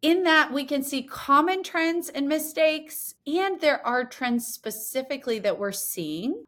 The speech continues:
with the new shots themselves. So I want to share with you first the three biggest mistakes. And the number one mistake that I see people making is they are literally buying into this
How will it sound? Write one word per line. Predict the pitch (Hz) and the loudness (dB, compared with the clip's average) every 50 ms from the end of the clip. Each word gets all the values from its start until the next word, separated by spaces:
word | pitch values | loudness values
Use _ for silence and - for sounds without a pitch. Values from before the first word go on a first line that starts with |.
| _ | _
with | - 196 226 220 220 220 - | 0 2 2 2 2 0 -4
the | 220 202 | -2 -2
new | 202 190 185 185 | 0 0 -2 -2
shots | 180 - - 170 151 - - - - | -2 -2 -4 -4 -4 -4 -6 -8 -8
themselves. | - 160 156 156 - - - - - _ - - - - - _ _ | -8 -6 -6 -6 -8 -8 -10 -10 -12 _ -12 -12 -12 -12 -14 _ _
So | - - - 302 302 | -2 2 4 6 6
I | |
want | 311 359 480 554 | 6 6 4 2
to | - | 0
share | - 381 349 311 | 0 2 2 2
with | 302 294 - | 2 0 -2
you | 247 240 | -4 -4
first | 240 - 202 190 185 - - | -2 0 0 0 0 -4 -6
the | 196 | -8
three | 185 - 208 196 185 185 | -6 -4 -4 -2 -2 -2
biggest | 180 175 170 175 170 - - | -2 -2 -2 -2 -4 -4 -6
mistakes. | 165 160 - - - - - - - - - - - - _ _ _ _ _ _ _ - | -8 -8 -8 -8 -8 -10 -10 -12 -12 -12 -12 -12 -12 -14 _ _ _ _ _ _ _ -2
And | 247 269 277 | 2 4 4
the | 294 294 | 4 6
number | 277 330 359 427 494 554 554 508 440 | 6 4 4 4 4 4 4 4 4
one | 302 247 240 233 240 247 | 4 4 2 2 2 2
mistake | 226 214 - - - 190 185 196 - - | 0 -2 -2 -4 -2 -2 -2 -2 -2 -2
that | 196 190 | -2 0
I | 180 185 185 | 2 0 0
see | 180 180 - - 190 | -2 -4 -8 -10 -10
people | 185 - 190 180 180 180 175 | -8 -8 -8 -8 -6 -6 -4
making | 170 165 156 160 160 - 190 196 196 208 226 240 254 262 - _ _ _ | -4 -4 -6 -8 -8 -8 -8 -8 -4 -4 -4 -4 -4 -6 -10 _ _ _
is | - 220 214 220 | -8 -8 -4 -2
they | 294 381 508 554 523 415 | 0 2 4 6 6 6
are | 269 | 6
literally | 226 196 196 220 254 277 302 330 339 330 320 285 254 | 4 2 2 2 2 4 4 4 4 2 2 0 0
buying | 196 214 202 208 214 226 240 233 220 - | 2 2 4 4 4 2 2 0 -2 -2
into | - 196 190 208 233 247 233 | -4 -4 -4 -4 -2 -2 -2
this | 220 240 247 254 285 277 - - - - | 0 0 2 2 0 0 -4 -8 -12 -14